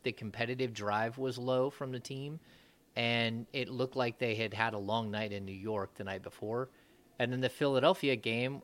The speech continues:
almost felt like a hangover. Uh, you know, they were dominated from the opening tip of that game, and I don't think there was any moment at any time where I thought,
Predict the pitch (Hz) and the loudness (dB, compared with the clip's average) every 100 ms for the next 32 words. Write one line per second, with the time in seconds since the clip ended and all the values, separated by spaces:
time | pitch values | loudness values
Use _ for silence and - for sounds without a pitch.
0 | - 123 131 - - 120 117 117 113 104 | -2 0 0 -2 0 0 0 0 -2 0
1 | 160 101 82 78 82 - 101 95 90 - | -2 -2 -4 -8 -10 -10 -4 -2 -4 -6
2 | 110 90 107 95 - 101 101 120 117 107 | -6 -4 -4 -6 -10 -6 0 2 2 0
3 | - - - - 107 123 123 151 151 151 | -2 -10 -20 -14 -4 2 4 4 4 2
4 | 156 139 127 107 113 113 113 101 120 110 | 2 0 -2 -2 -2 -2 -4 -4 -4 -6
5 | 95 98 98 95 101 101 101 - 104 98 | -4 -2 -2 -4 -4 -4 -6 -6 -4 -4
6 | 95 - - - - 120 123 120 123 117 | -8 -12 -20 -20 -2 2 2 2 -2 0
7 | 107 101 - 131 147 135 120 117 113 104 | 0 0 -4 -4 -2 0 2 2 0 -2
8 | - 107 - 117 135 127 127 110 107 98 | -4 -6 -6 -6 -4 -6 -2 -2 -2 -2
9 | 104 - 107 95 | -4 -2 -2 -2